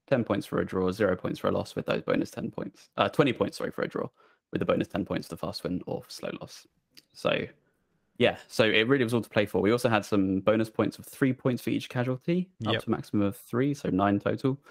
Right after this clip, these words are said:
Speaker 1: And, uh, you also got an extra point for every chest you opened during all three games. So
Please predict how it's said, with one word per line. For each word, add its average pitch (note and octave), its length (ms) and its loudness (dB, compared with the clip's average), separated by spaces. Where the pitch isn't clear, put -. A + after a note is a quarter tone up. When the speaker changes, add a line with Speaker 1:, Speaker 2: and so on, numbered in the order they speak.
Speaker 1:
And, G2+ 460 4
uh, G2 600 4
you A2 160 2
also A2 240 0
got G#2+ 80 4
an A2 80 2
extra A2+ 220 -2
point A2+ 340 0
for G2 60 -4
every G#2+ 200 2
chest - 340 -6
you G2 80 0
opened G2+ 400 -6
during F#2 360 0
all A#2+ 140 -4
three G2 160 -2
games. - 480 -8
So D#2+ 340 -2